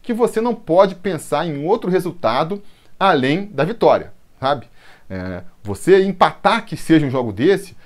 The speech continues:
você, é, são aqueles pontos que a gente chama de irrecuperáveis, né? Muito dificilmente, se você perde esses jogos de, de, dessa categoria, você vai ter um final de ano tranquilo, um campeonato tranquilo. A gente,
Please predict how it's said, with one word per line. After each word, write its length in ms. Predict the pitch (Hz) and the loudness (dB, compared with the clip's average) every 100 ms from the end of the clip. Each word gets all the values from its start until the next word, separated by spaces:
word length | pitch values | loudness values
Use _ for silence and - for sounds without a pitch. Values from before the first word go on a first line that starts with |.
| - - - | -20 -16 -12
você, 420 | 123 - 156 170 - - | -10 -4 -6 -6 -14 -8
é, 220 | 117 107 | -4 -4
são 180 | - 156 | -2 -2
aqueles 280 | 147 185 - | 0 -2 -2
pontos 440 | - 180 247 - | 2 4 4 0
que 80 | - | -2
a 20 | |
gente 120 | 185 | 0
chama 200 | 180 202 | 0 0
de 180 | 175 202 | 0 -2
irrecuperáveis, 920 | 214 269 254 262 294 254 147 113 98 98 | 0 0 0 0 4 6 4 0 -4 -10
né? 120 | 98 - | -12 -10
Muito 380 | 143 180 320 247 | 0 2 4 2
dificilmente, 640 | 180 185 165 131 190 180 | 2 0 0 2 2 2
se 80 | - | -2
você 240 | 135 170 | 0 2
perde 280 | - 185 156 | 4 4 4
esses 180 | 156 143 | 2 0
jogos 320 | 113 139 131 | 6 6 6
de, 120 | 117 123 | 2 2
de, 140 | 127 | 0
dessa 220 | 123 135 | 0 -4
categoria, 680 | 127 117 104 104 208 226 - - - - | -6 -4 -2 -2 2 2 2 -4 -20 -8
você 260 | 120 208 156 | -6 0 2
vai 180 | 170 180 | 2 2
ter 420 | 165 165 202 202 - - | 4 6 6 0 -16 -10
um 100 | 123 | -6
final 360 | - 143 160 | -2 2 2
de 100 | 165 | 4
ano 140 | 147 156 | 2 2
tranquilo, 540 | 156 135 - 135 101 | -2 -2 0 2 2
um 60 | - | 0
campeonato 460 | 147 147 143 135 | -4 -2 -2 -2
tranquilo. 480 | - 127 - 95 87 | -6 -10 -10 -10 -8
A 40 | 87 | -8
gente, 280 | 117 143 | -8 -8